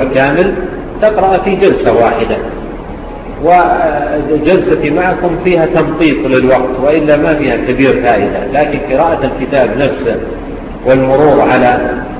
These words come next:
الفوائد ال-، التي فيه وال-، والنفائس، هذا هو أهم ما ينبغي أن يكون. فأنا أتمنى وأرجو وأؤكد أن،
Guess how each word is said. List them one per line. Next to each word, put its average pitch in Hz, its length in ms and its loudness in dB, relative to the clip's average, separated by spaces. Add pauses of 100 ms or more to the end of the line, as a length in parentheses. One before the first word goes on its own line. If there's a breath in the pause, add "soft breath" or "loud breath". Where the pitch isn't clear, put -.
(220)
الفوائد 127 640 2
ال-، 117 180 2
التي 117 560 0
فيه 120 340 0
وال-، 113 220 -2
والنفائس، 123 680 0
هذا 190 200 2
هو 165 120 4
أهم 151 420 0
ما 127 100 2
ينبغي 127 520 2 (580)
أن 131 120 2
يكون. 113 360 0 (640)
فأنا 175 260 2
أتمنى 135 720 0 (200)
وأرجو 135 560 2
وأؤكد 143 540 0 (840)
أن، 147 120 2